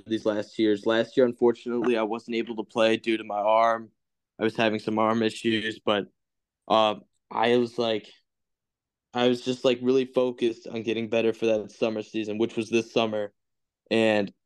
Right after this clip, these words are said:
I refrained from throwing, and that allowed me to transfer to Loyola without having to sit out, just not have been participated in a single game allows me to skip that one-year transfer sit out.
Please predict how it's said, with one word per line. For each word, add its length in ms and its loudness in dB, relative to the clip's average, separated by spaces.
I 80 2
refrained 500 4
from 180 -8
throwing, 480 2
and 120 -2
that 280 -2
allowed 360 -2
me 140 0
to 80 -6
transfer 480 -6
to 60 -4
Loyola 520 -2
without 340 -4
having 320 -6
to 60 -20
sit 240 4
out, 380 2
just 220 -8
not 260 0
have 140 -2
been 320 2
participated 960 2
in 80 0
a 60 4
single 300 2
game 640 0
allows 300 0
me 100 -2
to 100 -4
skip 300 -4
that 200 0
one-year 440 -2
transfer 500 -6
sit 260 2
out. 360 4